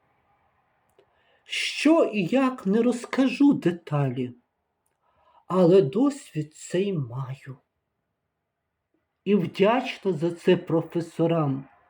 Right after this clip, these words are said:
бо допомагала їх аспірантам писати дисертації кандидатські.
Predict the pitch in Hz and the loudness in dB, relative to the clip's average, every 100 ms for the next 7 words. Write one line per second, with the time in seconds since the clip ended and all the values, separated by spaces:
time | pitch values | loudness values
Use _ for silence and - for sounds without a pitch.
0 | _ _ _ _ _ _ _ _ - 131 | _ _ _ _ _ _ _ _ -8 0
1 | 180 180 180 175 156 151 - 147 294 349 | 2 2 2 2 4 2 0 0 2 2
2 | 208 156 - _ _ _ _ _ _ _ | 0 -2 -6 _ _ _ _ _ _ _
3 | 139 196 185 185 - - 165 175 208 208 | -2 -2 -2 -6 -6 0 2 2 2 0
4 | 208 - 180 170 - 185 143 131 190 - | -4 -4 -6 -4 -2 -2 -2 -6 -8 -2
5 | 196 202 - 139 156 151 - 147 135 135 | -4 -4 -8 -8 -6 -8 -10 -6 -4 -6
6 | - _ _ _ _ _ _ _ _ _ | -10 _ _ _ _ _ _ _ _ _
7 | _ _ _ 160 165 143 160 156 127 127 | _ _ _ 0 0 0 -2 -2 -8 -8
8 | - - - 131 | -18 -16 -12 -12